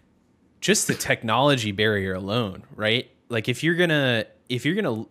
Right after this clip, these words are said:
have a live streaming platform that has so much content moving through servers, you better own those damn servers, or else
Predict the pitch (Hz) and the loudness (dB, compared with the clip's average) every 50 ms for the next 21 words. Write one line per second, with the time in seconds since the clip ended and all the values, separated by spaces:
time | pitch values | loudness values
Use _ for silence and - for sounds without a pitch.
0 | _ - - - - - - 127 127 127 120 113 104 104 104 113 120 - - - | _ -20 -20 -12 -6 -2 0 0 0 0 0 0 2 2 2 2 0 -2 -4 -6
1 | 107 98 98 98 - 110 95 95 - - - 98 95 92 90 82 104 120 - _ | -4 -4 -6 -4 -4 -4 -4 -4 -6 -8 -10 -10 -8 -8 -10 -12 -14 -16 -20 _
2 | 120 - 104 - - 110 104 101 - - - - - 131 131 143 147 147 131 - | -8 -8 -8 -4 -4 -4 -2 -2 -2 -2 -2 0 0 2 2 2 0 -2 -2 -4
3 | - - - - - 113 110 113 110 - - 104 92 - - 101 101 101 98 104 | -6 -8 -10 -8 -6 -4 -4 -4 -6 -8 -8 -8 -8 -6 -6 -6 -4 -4 -4 -4
4 | 101 - - - 101 98 - - - 101 101 95 87 62 - - - - - - | -6 -8 -10 -12 -10 -8 -6 -4 -4 -4 -4 -4 -8 -10 -12 -12 -12 -12 -12 -14
5 | - _ _ _ _ _ _ _ _ _ _ _ _ _ _ _ _ _ _ 123 | -18 _ _ _ _ _ _ _ _ _ _ _ _ _ _ _ _ _ _ -10
6 | 110 110 120 127 143 147 139 131 110 - - 101 104 113 123 117 104 95 95 95 | -6 -6 -2 2 2 4 4 4 4 2 2 2 2 2 2 2 2 0 0 -2
7 | - - 104 95 92 92 - - - 95 113 113 87 80 - - - - - - | -2 -4 -4 -4 -4 -6 -6 -6 -4 -2 -2 -4 -4 -8 -10 -12 -12 -12 -14 -14
8 | _ _ _ 110 107 107 104 104 104 101 - - - - - | _ _ _ 2 4 6 6 6 4 4 2 0 -2 -2 -4